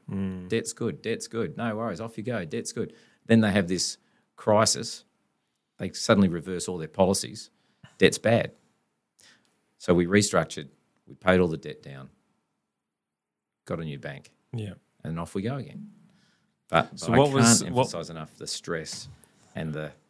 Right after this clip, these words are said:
Speaker 2: and the, and just, I don't know. You, you, you're watching your, your life's work flash before your eyes.
Speaker 1: Yeah, I can,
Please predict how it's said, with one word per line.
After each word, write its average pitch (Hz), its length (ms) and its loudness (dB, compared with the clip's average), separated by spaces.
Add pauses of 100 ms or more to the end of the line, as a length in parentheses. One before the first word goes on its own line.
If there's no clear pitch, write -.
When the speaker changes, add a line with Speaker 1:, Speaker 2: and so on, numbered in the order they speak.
(560)
Speaker 2:
and 82 160 -10
the, - 140 -12
and 80 180 -10
just, - 320 -10 (840)
I 92 60 -8
don't 85 100 -6
know. 120 140 -2
You, 82 240 -8
you, 90 260 -10
you're 90 140 -14
watching 110 400 4
your, 85 220 -4 (240)
your 87 160 -8
life's 90 320 -6
work 90 300 -4 (140)
flash - 520 -2 (120)
before 80 300 -10
your 73 140 -8
eyes. - 200 -12
Speaker 1:
Yeah, 92 200 0 (600)
I 101 120 -2
can, 95 320 -4